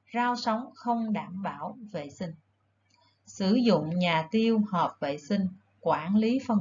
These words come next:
tươi. Đấy. Người có sáng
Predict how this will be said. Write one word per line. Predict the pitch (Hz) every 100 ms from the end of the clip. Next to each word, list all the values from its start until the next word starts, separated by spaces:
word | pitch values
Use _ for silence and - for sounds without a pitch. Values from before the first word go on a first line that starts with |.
| 185
tươi. | 190 170 - _ _ _ _ _ _ _
Đấy. | 165 160 196 214 - - - -
Người | 185 190 196 196 185 185
có | 208 214 277 -
sáng | 262 262 311